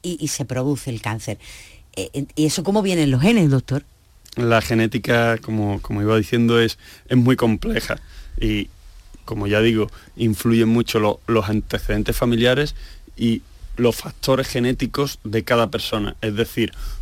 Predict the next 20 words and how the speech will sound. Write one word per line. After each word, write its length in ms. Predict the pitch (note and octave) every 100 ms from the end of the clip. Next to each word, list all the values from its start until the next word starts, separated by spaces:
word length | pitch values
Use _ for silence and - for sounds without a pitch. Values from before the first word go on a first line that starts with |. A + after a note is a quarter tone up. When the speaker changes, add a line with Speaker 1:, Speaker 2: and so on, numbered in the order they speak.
| - -
Speaker 2:
un 200 | - B2
padre 400 | - B2 A#2 G#2+
tiene 300 | - A#2+ A#2
cáncer 380 | A2+ B2 A#2+ B2
de 140 | A#2+
próstata 520 | D3+ C3+ - D3+ E3 E3+ -
Speaker 1:
Sí. 200 | - E3 -
Speaker 2:
y 280 | B2+ A#2 G#2 - - - _ - _ - - _ - - -
un 220 | C3+ A#2+
tío, 320 | C#3 D#3+ G3 _ _ _ _
y 260 | B2 A#2+ - - - -
hay 160 | B2
dos 160 | B2 A#2+
hermanos, 500 | B2+ B2+ G#2+ F#2 - _ _ _ _ _ _ _
uno 320 | D#3 D3+ C3+
lo 140 | B2 B2
hereda 400 | C3 D#3+ F#3 - -
y 160 | C3 B2
otro 300 | C3 - A#2
no. 200 | G#2+ G2